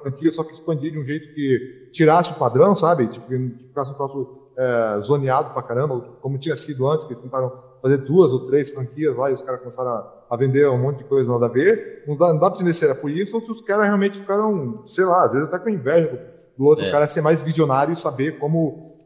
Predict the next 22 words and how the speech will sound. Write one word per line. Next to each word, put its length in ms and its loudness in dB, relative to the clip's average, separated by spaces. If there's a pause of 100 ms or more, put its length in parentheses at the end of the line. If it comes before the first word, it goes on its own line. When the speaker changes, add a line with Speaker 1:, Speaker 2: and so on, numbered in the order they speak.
(160)
Speaker 1:
fazer 300 2
o 80 2
negócio 340 0
dar 140 2
certo 340 0
e, 40 -4
e 460 -4
eles 160 -2
tentavam 260 -4
sabotar 320 -4
o 40 -4
cara 220 0
pro 140 -14
cara, 260 2
sei 140 -6
lá, 500 0
tipo, 500 -2
desistir, 500 2
né, 120 4
da, 300 -2
da 100 0
sociedade, 360 -2